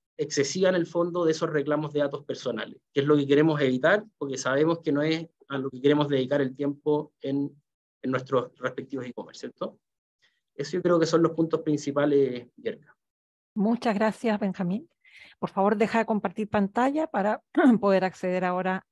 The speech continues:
Speaker 2: a las preguntas del chat, que las vamos a ir contestando. Tenemos hasta las once, nos quedan ocho minutos, así que estuvieron perfectos. Eh, voy a ir a las primeras que llegaron. Más allá de la autorregulación, ¿quién debe fiscalizar el cumplimiento? Hoy llaman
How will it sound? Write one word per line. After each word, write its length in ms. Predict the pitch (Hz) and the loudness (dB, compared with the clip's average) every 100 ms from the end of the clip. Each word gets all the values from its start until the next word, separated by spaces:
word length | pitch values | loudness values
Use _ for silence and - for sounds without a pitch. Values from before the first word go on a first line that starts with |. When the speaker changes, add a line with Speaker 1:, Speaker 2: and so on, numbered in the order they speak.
| _ | _
Speaker 2:
a 120 | - 160 | -10 -10
las 100 | 160 | -8
preguntas 800 | 165 151 170 160 170 160 _ - _ _ | -6 -2 -2 0 -2 -4 _ -20 _ _
del 320 | 175 160 160 _ - | -2 -2 -4 _ -8
chat, 220 | 123 120 _ _ _ _ _ _ _ _ | -8 -8 _ _ _ _ _ _ _ _
que 100 | 165 | -6
las 140 | 160 151 | -4 -2
vamos 260 | 160 156 | -2 -2
a 80 | 160 | -2
ir 80 | 160 | -2
contestando. 760 | 175 151 143 - 180 190 220 | -4 -4 -6 -2 0 0 -2
Tenemos 400 | 233 165 175 170 175 | -2 -2 0 0 -2
hasta 460 | 165 - 185 180 | -4 -2 0 0
las 220 | 180 160 202 | -2 -4 0
once, 320 | 233 240 269 | 2 2 -2
nos 120 | 214 | -2
quedan 220 | 202 180 | -2 -2
ocho 180 | 185 208 | -2 0
minutos, 360 | 196 240 285 254 | 0 2 0 -2
así 80 | |
que 60 | 202 | -2
estuvieron 280 | - 190 175 | -2 -2 -2
perfectos. 720 | 170 - - 254 - 294 302 _ _ _ _ _ _ | -2 -2 0 0 0 -4 -4 _ _ _ _ _ _
Eh, 720 | - 196 190 190 185 185 180 - | 0 2 4 2 2 2 0 -4
voy 280 | 160 180 175 | -8 -4 -2
a 40 | |
ir 140 | 180 | -2
a 60 | 180 | -2
las 120 | 165 | -4
primeras 380 | - 170 208 233 | -4 0 0 0
que 120 | 247 | 0
llegaron. 460 | 233 175 - 143 - _ | 0 0 -2 -8 -14 _
Más 240 | - 202 220 | 0 2 4
allá 220 | 220 226 | 4 4
de 140 | 226 | 4
la 80 | 208 | 2
autorregulación, 1080 | 208 208 202 196 185 170 - - 226 247 254 | 0 0 -2 -2 0 -2 -4 -4 -2 -2 -4
¿quién 240 | - 254 247 | -2 0 2
debe 180 | 254 254 | 2 2
fiscalizar 560 | 240 - 208 190 220 | 0 -2 -4 -2 -2
el 80 | 208 | -2
cumplimiento? 800 | 208 180 180 180 208 233 247 285 | -2 -4 -2 -2 -2 -2 -4 -6
Hoy 200 | - 202 | -2 -2
llaman 400 | 196 202 208 208 | 0 0 0 -2